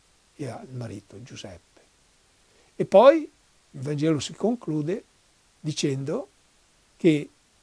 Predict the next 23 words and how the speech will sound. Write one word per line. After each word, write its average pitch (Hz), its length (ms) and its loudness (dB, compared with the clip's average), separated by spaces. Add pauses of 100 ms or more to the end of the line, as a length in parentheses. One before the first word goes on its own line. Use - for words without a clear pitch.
(480)
ritornati 160 800 0
a 165 120 -10
Nazareth, 151 580 -2 (380)
Gesù 180 480 0
era 185 320 -2
sottomesso 180 920 -6
a - 80 -10
loro 101 420 -8 (380)
e 151 100 -6
cresceva 135 640 -2 (120)
in 147 80 -14
sapienza, 135 760 -4 (360)
età 127 420 -6
e - 120 -2
grazia 110 520 -6 (220)
davanti 143 400 -8
a - 40 -12
Dio 113 280 -16 (100)
e - 100 -20
davanti 110 420 -14
agli 107 120 -16
uomini. 82 320 -20 (680)
Allora, 151 340 6